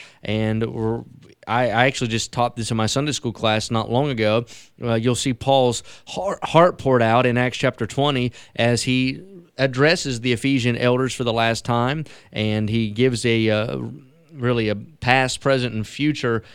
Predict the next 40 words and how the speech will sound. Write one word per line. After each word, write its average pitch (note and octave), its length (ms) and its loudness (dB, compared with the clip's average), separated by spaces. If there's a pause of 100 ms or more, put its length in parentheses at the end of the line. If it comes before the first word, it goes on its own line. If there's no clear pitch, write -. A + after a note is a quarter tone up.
(160)
uh, - 280 -12
report B2 520 0
on B2 160 0
the A#2 60 -4
ministry. B2+ 720 -2 (260)
And A#2 180 0
so C#3 80 0
Paul G3 240 2
really E3 300 2
loved C#3+ 260 0
this B2 160 2
church B2+ 440 -2
here B2 200 2
in A2+ 80 2
Ephesus, A#2+ 560 -2 (240)
uh, A2+ 320 0
and A#2 140 0
he A#2 80 0
shows C#3+ 380 2
that B2 220 2
by A2 180 2
his G#2 200 0
labor C#3 420 2
there, C3+ 340 2
his A2+ 200 0
time C3 320 -2
spent B2+ 340 -4
there, A#2+ 260 2
also C#3+ 340 2
the A2 80 -8
fact A#2 240 0
he B2 40 -4
would A2+ 140 -4
send G#2 240 -4
Timothy C3 400 -2
there B2 240 0
to A2+ 80 -4
be A#2+ 160 -2
the A#2 80 0
pastor. B2+ 580 0